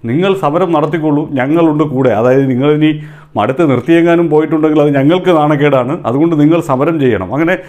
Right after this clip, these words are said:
രണ്ടാം ഘട്ട പ്രക്ഷോഭം എന്ന് അതിനെ പേരിട്ട് വിളിക്കുക പോലും ചെയ്യുന്നു. "ഇപ്പം നിങ്ങൾ നടത്തിക്കൊള്ളൂ."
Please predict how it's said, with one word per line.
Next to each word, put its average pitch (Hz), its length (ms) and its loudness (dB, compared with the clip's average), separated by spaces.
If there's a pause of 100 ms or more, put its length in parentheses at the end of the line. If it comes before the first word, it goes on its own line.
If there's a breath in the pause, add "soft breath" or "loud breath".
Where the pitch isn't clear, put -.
(240 loud breath)
രണ്ടാം 180 360 0
ഘട്ട 214 220 0
പ്രക്ഷോഭം 208 500 0
എന്ന് 202 140 -2
അതിനെ 190 180 0
പേരിട്ട് 196 420 -2
വിളിക്കുക 208 320 0
പോലും 185 280 2
ചെയ്യുന്നു. 107 300 -2
"ഇപ്പം - 360 -12
നിങ്ങൾ 190 220 0
നടത്തിക്കൊള്ളൂ." 196 720 -2